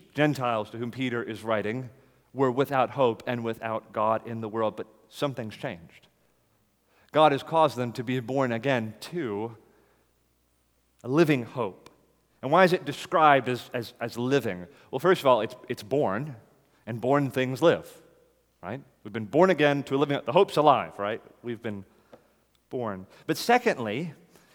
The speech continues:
it's said to be living because it is born through, in connection with, the resurrection of Jesus Christ from the dead, which I understand to mean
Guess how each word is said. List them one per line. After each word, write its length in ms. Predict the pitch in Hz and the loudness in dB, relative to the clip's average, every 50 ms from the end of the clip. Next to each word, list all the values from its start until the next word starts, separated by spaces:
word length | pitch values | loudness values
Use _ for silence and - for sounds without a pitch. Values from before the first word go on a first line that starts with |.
| _ - | _ -6
it's 140 | - 165 - | -4 0 4
said 160 | 247 247 233 | 4 4 6
to 60 | 226 | 6
be 120 | 180 156 135 | 4 6 6
living 400 | 143 135 123 139 147 156 156 151 | 6 4 2 2 0 0 -2 -4
because 300 | 143 151 165 156 147 143 | 0 2 4 4 4 2
it 140 | 170 160 | -2 -2
is 120 | 156 139 120 | -2 -4 -6
born 520 | 120 120 160 185 220 220 202 180 165 156 | -6 -4 -2 0 2 4 4 4 4 2
through, 840 | 143 - - - - 208 233 240 226 156 117 104 127 170 190 165 139 - _ _ _ _ _ _ _ _ _ _ _ _ _ _ _ - _ _ _ _ _ _ | -2 -6 -10 -12 -8 -2 0 2 2 2 2 0 -2 -2 -4 -6 -10 -14 _ _ _ _ _ _ _ _ _ _ _ _ _ _ _ -20 _ _ _ _ _ _
in 80 | 131 127 | -12 -4
connection 560 | - 185 208 208 202 - - 147 147 147 151 | 0 2 2 2 2 2 -2 -2 -2 -2 2
with, 600 | 190 226 196 151 156 185 - - - - - - _ _ _ _ _ _ _ _ _ _ _ _ _ _ _ _ _ _ | 4 6 8 8 6 6 2 -6 -14 -18 -20 -20 _ _ _ _ _ _ _ _ _ _ _ _ _ _ _ _ _ _
the 140 | 123 139 160 | 0 2 2
resurrection 1040 | 156 151 139 143 175 214 214 214 208 185 170 175 202 226 214 - - - 156 147 151 | 2 2 6 8 8 8 8 6 4 2 6 6 6 6 6 2 -4 -4 -2 -2 0
of 180 | - 160 156 135 | 0 -2 -2 0
Jesus 380 | 123 147 160 160 165 180 - | 2 2 4 4 2 -2 -4
Christ 320 | - - 226 226 220 - - | -4 -2 0 0 2 0 -2
from 160 | - 135 120 | -4 -4 -4
the 60 | 113 | -4
dead, 320 | 95 104 85 76 78 - - - - - | -4 -4 -6 -8 -10 -14 -18 -20 -20 -8
which 160 | - 143 147 - | -6 -6 -2 0
I 240 | - 214 254 262 | 2 4 4 4
understand 560 | 254 233 202 170 - - - 165 147 139 135 - | 4 4 2 0 0 0 0 2 2 2 0 -2
to 100 | 139 123 | -6 -4
mean 500 | 117 113 107 104 107 123 165 185 165 | -4 -4 -4 -4 -4 -4 -4 -4 -6